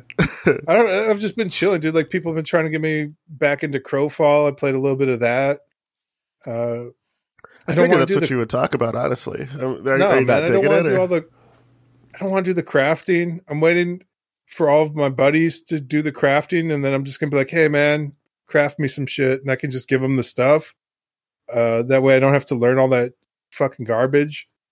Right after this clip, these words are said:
Speaker 2: Uh,
Speaker 1: Got
Speaker 2: it
Speaker 1: it.
Speaker 2: seems, it seems like a part-time job at this point. I'm like, "I'm good. I'd rather just f-, relax."
Speaker 1: That's how I feel
Speaker 2: Like,
Speaker 1: about
Speaker 2: at
Speaker 1: most
Speaker 2: least
Speaker 1: M M Os, even though that one's pretty streamlined, right? It's just, it's P V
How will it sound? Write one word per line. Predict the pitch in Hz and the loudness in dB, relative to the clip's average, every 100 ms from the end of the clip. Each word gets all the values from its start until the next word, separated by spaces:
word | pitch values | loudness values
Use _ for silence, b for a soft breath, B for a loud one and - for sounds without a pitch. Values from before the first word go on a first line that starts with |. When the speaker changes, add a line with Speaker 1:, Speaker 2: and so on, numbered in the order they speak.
| _ _ _ _ _ - 117 | _ _ _ _ _ -12 -8
Speaker 2:
Uh, | 113 117 127 - _ _ - | -8 -10 -14 -18 _ _ -16
Speaker 1:
Got | 165 147 | -10 -2
Speaker 2:
it | 139 | 2
Speaker 1:
it. | |
Speaker 2:
seems, | 170 165 143 | 2 2 0
it | 185 _ _ - | -10 _ _ -10
seems | - 165 | -4 0
like | 165 | 2
a | 147 | 2
part-time | - 147 143 147 135 | 2 0 2 0 0
job | 123 123 143 | 0 2 2
at | 139 | 0
this | 151 - | -2 -2
point. | 160 147 139 | -2 0 -2
I'm | 139 | -4
like, | 135 | -6
"I'm | 165 123 | -8 -8
good. | 117 131 | -4 0
I'd | 143 139 | 0 2
rather | 143 147 | 2 2
just | 147 135 _ | -2 -12 _
f-, | - - _ 143 | -18 -18 _ -18
relax." | 113 123 113 123 131 131 - - _ _ - | -6 -6 -2 -2 -4 -6 -12 -20 _ _ -8
Speaker 1:
That's | - | 2
how | 160 | 2
I | |
feel | 131 131 | 4 2
Speaker 2:
Like, | 120 | 2
Speaker 1:
about | 117 | 2
Speaker 2:
at | |
Speaker 1:
most | 123 123 135 | 2 0 0
Speaker 2:
least | |
Speaker 1:
M | 120 | 0
M | 117 | 0
Os, | 123 127 123 | 0 0 -2
even | 147 147 | 0 2
though | 135 | 4
that | 127 127 | 4 2
one's | 135 131 | 0 -4
pretty | - 127 | -4 -4
streamlined, | - 135 131 123 120 | -2 -2 0 0 2
right? | 127 135 | 0 0
It's | 147 143 | -2 -4
just, | 139 - - | -4 -6 -8
it's | - - | -12 -10
P | - 139 | 0 4
V | 165 117 | 4 2